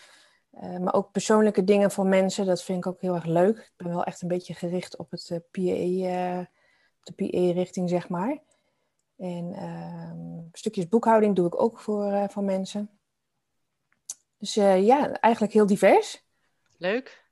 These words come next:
Speaker 2: En inderdaad ook als, eh, P A, eh, aan de slag. Dus, eh, vakanties,
Speaker 1: Ja.
Speaker 2: verzekeringen, dat
Speaker 1: Ja.
Speaker 2: soort zaken, eh, regelen.
Speaker 1: Ja,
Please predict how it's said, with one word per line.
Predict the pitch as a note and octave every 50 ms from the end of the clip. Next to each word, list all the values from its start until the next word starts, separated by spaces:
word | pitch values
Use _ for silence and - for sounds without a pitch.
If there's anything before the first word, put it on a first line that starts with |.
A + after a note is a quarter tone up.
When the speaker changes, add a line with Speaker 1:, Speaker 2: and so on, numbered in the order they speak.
| _ _ _
Speaker 2:
En | - -
inderdaad | F#3+ F#3+ F#3+ F3 F#3+ F#3+ G3 -
ook | F#3+ F#3 -
als, | F#3+ F#3+ - - -
eh, | F#3+
P | F#3 - -
A, | G3
eh, | F3+ - - D#3+ D#3+ D#3+ D#3 D3+ D3 D3 D3
aan | C#3 D3
de | D3+ D#3
slag. | - - E3+ D#3 D#3 -
Dus, | - D#3 D3+ - -
eh, | - D#3+ D#3 D#3 D#3 - - - - - _
vakanties, | - F#3+ G3+ A3+ A#3 G#3 - - - F#3 F3+ E3+
Speaker 1:
Ja. | -
Speaker 2:
verzekeringen, | - F3 D3+ F#3 E3+ E3+ E3+ - F3+ E3+ E3+ E3 E3 E3 D#3+ D#3+
dat | D#3 -
Speaker 1:
Ja. | A#3+
Speaker 2:
soort | - - E3 - -
zaken, | - F3+ E3+ E3 D#3+ D#3+ - - D#3
eh, | D#3 D#3 D3+ D3+ D3+
regelen. | C#3+ D3+ D3+ D#3 A#3 A3 E3+
Speaker 1:
Ja, | D#3+ F3+ -